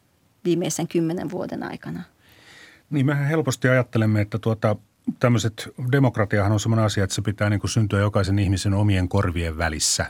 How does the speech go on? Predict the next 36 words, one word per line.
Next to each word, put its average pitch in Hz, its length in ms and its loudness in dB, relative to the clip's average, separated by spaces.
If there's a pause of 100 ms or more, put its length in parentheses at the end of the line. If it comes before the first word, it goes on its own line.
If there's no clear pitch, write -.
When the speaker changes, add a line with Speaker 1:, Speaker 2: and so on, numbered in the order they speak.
(420)
Speaker 2:
Se, 92 240 2
että 90 200 -2
tota, 90 440 -2 (680)
tarkoitan 95 420 0
tällä 95 220 2
sitä, 95 380 0
että 92 320 -2 (380)
suvaitaan 90 680 2
se, 98 160 0
että 90 220 -2
naapuri 92 480 0
on 87 140 0
eri 87 180 0
mieltä 85 320 -4
kuin 87 240 -4
minä. 87 460 -2 (460)
Ja 98 240 0 (140)
jos – 95 400 -2 (360)
joku 104 260 2
puhuu 101 340 2
jotain 101 340 0
sellaista 101 460 0
tai 95 180 -2
kirjoittaa, 98 580 -2
joka 92 220 0
ei 95 60 0
minua 98 280 2
miellytä, 107 520 2
niin 104 300 2
antaa 101 340 0
sen 117 160 2
ihmisen 113 380 2
ihan 113 180 2
rauhassa 107 400 2
puhua 85 400 -2
ja 85 160 -4